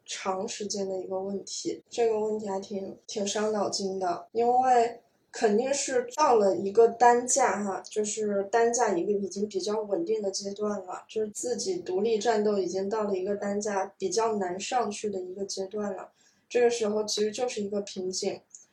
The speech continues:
因为商业项目一直接着是有惯性的，它会让你一直画这些东西停不下来，所以你想要去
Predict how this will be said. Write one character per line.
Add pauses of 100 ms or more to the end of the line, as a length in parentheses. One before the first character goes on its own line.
因
为
商
业
项
目
一
直
接
着
是
有
惯
性
的， (320)
它
会
让
你
一
直
画
这
些
东
西
停
不
下
来， (340)
所
以
你
想
要
去